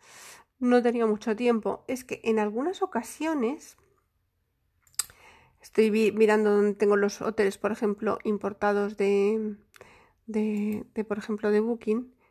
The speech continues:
con este plugin, en a-, algunas ocasiones, parte del texto, aquí está todo bien, está todo en español, pero en algunas ocasiones parte del texto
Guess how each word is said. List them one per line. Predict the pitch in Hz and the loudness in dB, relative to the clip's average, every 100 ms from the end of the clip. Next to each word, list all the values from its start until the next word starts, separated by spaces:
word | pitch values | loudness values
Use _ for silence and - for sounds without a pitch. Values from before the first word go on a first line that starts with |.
| _ | _
con | 208 | 0
este | 208 - | 0 -2
plugin, | 202 220 214 220 - - - _ | -4 0 0 -2 -6 -18 -20 _
en | - 220 | -2 2
a-, | 202 | 2
algunas | - 214 214 277 | 2 2 4 2
ocasiones, | 294 294 277 - 302 294 339 - _ _ _ - | -2 -4 -6 -4 -2 -2 -6 -14 _ _ _ -2
parte | 226 247 247 | -2 0 0
del | 240 | 0
texto, | 269 262 - - - | -2 -2 -4 -6 -4
aquí | 220 220 | -4 -4
está | 233 254 | -4 -4
todo | 247 240 | 0 2
bien, | 190 190 196 | 4 2 0
está | - 208 | -4 -8
todo | - 214 | -2 -2
en | |
español, | 214 - 196 190 190 _ - - _ | -2 -4 -4 -4 -6 _ -20 -20 _
pero | 220 214 | -2 2
en | |
algunas | 208 220 302 311 | 4 2 0 -2
ocasiones | 311 254 - 294 254 269 | -4 -4 -4 -2 -2 -4
parte | - 247 247 | -8 -8 -4
del | 233 208 | -2 -2
texto | 208 - - 247 | -6 -8 -8 -8